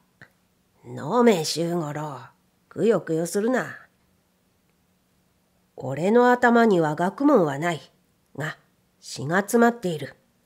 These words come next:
天生はよくこう言っていた。右手の指で額をコツコツ叩きながら、こんな風に目をすぼめてさ。詩が詰まってる。そして、どこかへめり込んでしまっ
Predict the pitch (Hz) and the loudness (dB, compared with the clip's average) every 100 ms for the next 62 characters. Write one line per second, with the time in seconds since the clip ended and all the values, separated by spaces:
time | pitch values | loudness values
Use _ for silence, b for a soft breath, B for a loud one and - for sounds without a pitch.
0 | _ _ _ _ _ _ _ 214 254 240 | _ _ _ _ _ _ _ 4 6 6
1 | 170 147 151 180 269 269 - 156 160 165 | 0 -2 -2 -2 -2 -6 -4 -2 -2 -2
2 | 185 185 185 180 - _ _ _ _ _ | -4 -4 -4 -6 -8 _ _ _ _ _
3 | _ _ _ _ 208 208 220 233 240 240 | _ _ _ _ -2 2 6 6 6 6
4 | 233 233 233 226 190 185 - 240 247 247 | 8 6 4 2 0 -2 0 4 6 6
5 | 247 254 - 202 - 185 185 202 202 208 | 4 0 -2 -4 -4 -6 -4 -2 0 0
6 | 170 156 - _ _ - 135 185 214 220 | 0 -2 -8 _ _ -20 -12 -6 -2 -2
7 | 202 185 190 156 139 165 247 180 - 175 | -4 -4 -4 -4 -6 -6 -4 -4 -6 -6
8 | 220 226 220 202 233 226 - b b b | -4 -2 -4 -6 -4 -4 -6 b b b
9 | b b b b b b _ - - 170 | b b b b b b _ -12 -8 -2
10 | 196 269 269 254 247 240 - _ 156 147 | 2 2 2 2 4 2 -2 _ -8 -8
11 | 135 - _ _ _ _ _ _ _ _ | -10 -14 _ _ _ _ _ _ _ _
12 | - 131 - - 190 190 - _ - 208 | -10 -8 -8 -2 0 0 -2 _ 0 2
13 | 220 220 208 202 190 202 208 233 254 233 | 4 4 4 4 4 4 2 0 4 6
14 | 190 185 170 160 | 6 0 0 -2